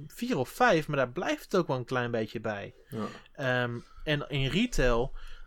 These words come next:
Speaker 1: zie je dan hele grote gaten, omdat ze dan een paar games uitbrengen en dan volledig alles stil laten zitten nadat ze even snel momentum hebben opgebouwd.
Speaker 2: Ja, nou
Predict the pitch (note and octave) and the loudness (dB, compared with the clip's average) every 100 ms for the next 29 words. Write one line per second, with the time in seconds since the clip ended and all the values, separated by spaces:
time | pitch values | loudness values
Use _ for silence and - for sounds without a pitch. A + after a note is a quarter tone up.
0 | - - D#3 C3+ F3 A3+ F3+ C#3+ C3 D#3+ | -16 -14 -6 2 4 6 8 6 6 4
1 | F3+ E3 D3+ C3+ C3 - F#3+ F3+ - C3 | 4 4 2 2 0 6 8 8 4 2
2 | B2+ - C3+ D3+ C#3+ - C3+ C3 A#2+ E3+ | 2 0 0 2 2 -2 0 2 4 2
3 | G3+ C#3+ B2 B2+ B2 C3 C3 C3 - - | 2 0 2 2 2 -2 -2 -6 -8 -18
4 | - - - - - C#3+ D3+ D#3+ D3 C#3 | -18 -16 -14 -14 -4 2 6 6 4 0
5 | C#3 - G#3 G#3+ C#3 B2+ C#3+ C#3+ C#3+ C#3+ | 0 0 2 6 4 2 -4 -2 2 4
6 | C#3+ C#3+ - D#3 C#3+ - - D#3+ D#3 - | 6 4 2 -2 -2 -6 0 2 2 2
7 | E3 D#3 D3+ D#3+ E3 E3 E3 E3+ B3 - | 4 4 2 0 0 0 0 0 -2 -4
8 | C3+ A#2 F#2+ - - _ - - _ _ | -4 -4 -4 -10 -18 _ -20 -20 _ _
9 | _ _ _ _ _ _ _ - - - | _ _ _ _ _ _ _ -20 -20 -20
10 | - - - A#2+ A2+ | -20 -14 -4 0 4